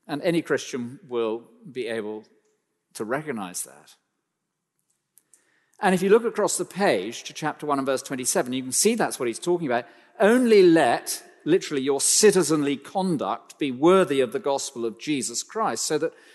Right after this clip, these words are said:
"Whether I come and see you or am absent, I may hear of you that you are standing firm in one spirit with one mind."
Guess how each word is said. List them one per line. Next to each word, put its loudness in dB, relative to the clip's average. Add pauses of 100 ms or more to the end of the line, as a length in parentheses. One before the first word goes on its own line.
(140)
"Whether 2
I 2
come -4
and 0
see 2
you 0
or 0
am -2
absent, -2
I -4
may -6
hear 0
of 2
you -6
that -4
you -6
are -6
standing -4
firm -4
in -6
one -2
spirit -2
with -4 (100)
one -4
mind." -8